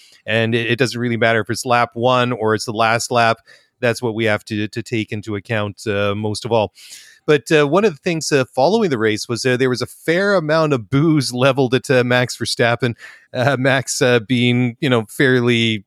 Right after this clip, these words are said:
you know, chill about it. He said that the Italian, the, the, the, the, the Tifosi, the Ferrari fans booing him wasn't going to spoil his day. And ultimately, that just, uh, brings him one race closer to wrapping up this championship,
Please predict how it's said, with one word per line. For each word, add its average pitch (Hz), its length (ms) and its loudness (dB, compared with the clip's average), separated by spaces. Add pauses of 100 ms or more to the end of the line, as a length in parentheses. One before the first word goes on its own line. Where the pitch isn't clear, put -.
you 127 100 -2
know, 107 120 0
chill 123 260 -2
about 110 280 0
it. 107 80 -2
He 113 140 -6
said 107 300 -2
that 107 240 0 (380)
the 127 80 -2
Italian, 120 540 2
the, 117 80 2
the, 123 120 0
the, 120 400 -6
the, 131 160 0
the 131 160 0
Tifosi, 143 640 0
the 113 80 -6
Ferrari 131 360 2
fans 123 300 0
booing 127 340 0
him 123 180 2
wasn't 117 280 -2
going 117 140 -2
to 110 160 -2
spoil 110 560 0
his 104 200 -2
day. 120 340 2 (440)
And 117 120 -4
ultimately, 120 500 0
that 113 200 2
just, - 220 -4
uh, 110 100 4
brings 117 320 0
him 113 220 0
one 120 300 0
race 117 300 0
closer 127 480 0
to 110 120 -6
wrapping 113 340 0
up 110 140 0
this - 160 -2
championship, 120 760 0